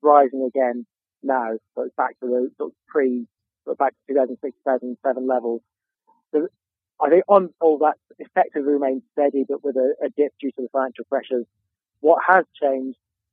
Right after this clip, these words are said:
is the total number of applications filed. So I said that you, the one patent family may include applications in a lot of different countries. The data looks to show that the number of countries in which these applications have been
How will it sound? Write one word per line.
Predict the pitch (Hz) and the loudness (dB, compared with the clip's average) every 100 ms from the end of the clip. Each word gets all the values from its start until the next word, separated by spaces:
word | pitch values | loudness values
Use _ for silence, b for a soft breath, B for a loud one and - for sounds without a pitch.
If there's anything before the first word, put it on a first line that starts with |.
| - | -10
is | 147 | -10
the | - - | -10 -2
total | 170 160 156 | 2 2 2
number | 143 143 | -4 -2
of | 135 | -2
applications | 147 - 123 160 135 131 120 - | -2 -4 -2 -2 -2 -6 -14 -8
filed. | 123 110 110 110 _ _ _ _ - | -6 -4 -6 -10 _ _ _ _ -10
So | |
I | 135 | -2
said | 147 | -2
that | 143 | -2
you, | 147 120 104 _ _ - | -6 -10 -18 _ _ -6
the | 147 | 4
one | 170 165 | 4 4
patent | 151 127 139 | -2 -6 -4
family | 175 156 135 127 | 2 2 2 -2
may | 131 135 | -2 -2
include | 127 131 | -4 -4
applications | 135 - 127 113 131 | -4 -4 -10 -6 -4
in | |
a | 135 | -2
lot | 131 - | -2 -4
of | |
different | 120 127 - | -14 -18 -6
countries. | 156 127 123 110 113 _ _ _ _ _ _ _ _ - | -6 -4 -8 -8 -10 _ _ _ _ _ _ _ _ -2
The | |
data | 131 165 165 - | 2 4 4 2
looks | 139 147 - 135 | -2 -2 -4 -14
to | - | -16
show | _ 156 139 | _ 0 0
that | 123 127 - _ _ _ _ _ _ | 0 -4 -6 _ _ _ _ _ _
the | 143 131 151 - | -2 0 -2 -4
number | 151 156 160 143 147 | 0 4 4 4 0
of | 127 - | -2 -4
countries | 151 143 139 135 139 | -4 -4 -4 -2 -2
in | 135 | 0
which | 139 - - | -4 -6 -8
these | 139 123 - 147 | -6 -6 -10 -10
applications | - 131 127 135 | -8 -4 -4 -4
have | 131 123 | -4 -4
been | 131 | -6